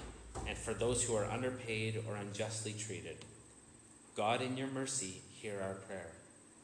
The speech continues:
We also pray for those who cannot labor, for those who are under, unemployed or underemployed, or who have been injured or too sick to keep working, and for those who are denied the opportunity to work. God,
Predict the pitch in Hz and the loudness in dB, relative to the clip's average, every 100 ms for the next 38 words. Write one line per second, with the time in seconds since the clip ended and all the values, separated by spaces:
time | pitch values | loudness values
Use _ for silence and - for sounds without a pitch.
0 | - - - - - 120 127 123 139 147 | -20 -20 -20 -20 -2 4 6 6 4 2
1 | 135 139 123 123 - 120 - 147 127 82 | 0 2 2 2 0 -2 -4 -2 -2 -2
2 | 87 90 90 85 - - - - - - | -4 -4 -6 -6 -10 -12 -16 -20 -20 -8
3 | - 110 110 113 117 - 104 85 95 117 | 2 2 6 4 6 4 4 2 0 -2
4 | 110 - 117 127 123 123 127 127 107 - | -2 -2 -2 -2 -2 0 2 2 0 -2
5 | 110 104 98 - 85 85 85 - - - | -2 0 -2 -2 -2 -2 -4 -8 -16 -20
6 | - - - 101 95 117 110 104 98 120 | -20 -20 -2 -2 0 0 2 2 0 0
7 | 139 143 147 143 - 101 - 147 - - | 0 2 2 0 -2 -2 0 0 0 0
8 | 139 131 110 127 127 107 95 - 90 90 | 0 -2 0 -2 2 0 0 -2 -6 -8
9 | - - - - - - - 110 - 110 | -12 -18 -20 -18 -18 -20 -6 -4 0 4
10 | 117 117 117 101 98 98 107 107 104 101 | 6 6 4 2 2 0 0 2 0 0
11 | 110 - 123 98 92 85 78 85 - - | -2 -2 0 0 -2 -4 -4 -6 -8 -16
12 | - - - - - - - - - - | -18 -20 -20 -20 -20 -20 -20 -20 -20 -20
13 | - - - 107 104 107 | -20 -20 0 6 8 6